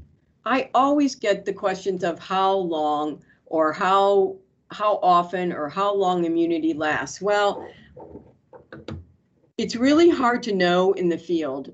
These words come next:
but I have a case example of a sparsely vaccinated horse. This was a brood mare that was suspect West Nile in two thousand and nine in Ocala, Florida.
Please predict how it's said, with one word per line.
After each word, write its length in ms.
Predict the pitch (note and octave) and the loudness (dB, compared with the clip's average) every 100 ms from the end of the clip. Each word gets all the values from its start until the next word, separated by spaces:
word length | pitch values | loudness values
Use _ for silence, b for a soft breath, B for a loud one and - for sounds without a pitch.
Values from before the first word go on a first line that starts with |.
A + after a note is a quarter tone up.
| D#3 - | -8 0
but 420 | F3 E3+ E3 - _ _ - | 2 2 0 -6 _ _ -4
I 160 | F3+ A3+ | 0 0
have 160 | A#3 | 0
a 60 | F3+ | -4
case 320 | F#3 F#3 F3+ | -2 -2 -2
example 640 | E3+ E3+ D3+ D3+ D#3+ D3+ - | -6 -4 -4 -4 -4 -4 -4
of 120 | D3+ | -8
a 100 | D3 - | -10 -16
sparsely 520 | - - F3+ F3+ F3+ F3 | -18 -2 0 0 0 0
vaccinated 680 | D#3 D3+ - D3 C#3+ C3+ C#3+ | 0 -2 -4 -6 -6 -6 -8
horse. 460 | C#3+ G#2+ C3 - _ _ _ _ _ _ - - | -10 -10 -14 -20 _ _ _ _ _ _ -20 -6
This 200 | A3 A#3 | -2 0
was 340 | C4 C4 B3+ - - | 2 2 0 -8 0
a 340 | G3 F#3+ F#3+ - _ - | 4 4 2 -8 _ -4
brood 280 | A#3 C4+ | 0 2
mare 540 | A3+ F3+ D#3+ E3 F3 - - | 2 0 2 0 -2 -6 -4
that 140 | E3 | -2
was 180 | D#3+ D#3 | -2 -4
suspect 680 | - A3 - - F3+ E3+ - | 0 0 -2 0 2 2 -2
West 340 | E3+ F3 - | -2 -2 -2
Nile 560 | F3+ D#3+ D#3+ D#3 D3 - | -2 -2 0 -2 -4 -4
in 260 | E3+ E3 D#3 | -2 0 0
two 160 | B3 | 0
thousand 360 | B3 A3+ A3 F3+ | 2 2 2 0
and 120 | E3 | 0
nine 380 | D#3 D#3 D#3 D#3 | 0 0 0 -2
in 180 | - D#3+ | -2 -2
Ocala, 580 | D3+ D3+ D3 C#3+ D3+ - | -2 -2 -2 -2 -4 -6
Florida. 460 | D3+ B2+ G#2+ - | -6 -6 -6 -10